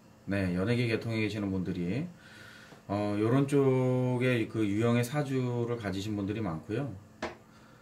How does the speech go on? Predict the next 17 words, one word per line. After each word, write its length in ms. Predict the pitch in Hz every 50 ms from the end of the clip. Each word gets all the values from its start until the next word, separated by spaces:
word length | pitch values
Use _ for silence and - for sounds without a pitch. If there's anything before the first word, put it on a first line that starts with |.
| - - - - - - - - - - - -
어, 460 | - 107 110 117 120 120 120 120 120 120
그러면서 800 | 139 143 165 170 170 165 160 170 160 156 156 151 151 151 147 135
이분의 400 | 113 117 120 135 147 147 143 139
어떤 300 | 120 117 - 131 131 135
형제 600 | 156 170 165 156 156 156 156 147 143 139 139 135
지간자리라든지 1300 | - 120 110 120 120 113 117 113 107 110 104 110 107 98 104 101 98 90 90 90 90 92 110 175 202 196 160 123 -
뭐 180 | 95 95 101
이제 140 | 104 98 101
이런 540 | 101 107 113 135 139 139 135 135 127 120 - - - - - - - - -
기운은 880 | - - - 117 117 127 120 110 101 104 110 110 104 92 87 78 76 67 64 - - - - - - - - - - - -
이쪽으로는 1160 | 104 110 - 151 156 151 151 151 147 147 147 143 143 139 139 139 139 139 139 139 135 131 -
인미, 340 | - 104 110 120 127 135 135
원진, 400 | 123 107 107 110 110 123 123 123
기문, 560 | 123 - 107 101 101 98 92 98 117 131 143
이쪽으로는 720 | 98 95 - 120 117 117 113 110 113 113 117 127 151 175 175 - - - - - - - - - - -
인유, 340 | 107 110 123 135 131 120 101
원진, 600 | 101 101 107 101 98 101 101 92 85 78 71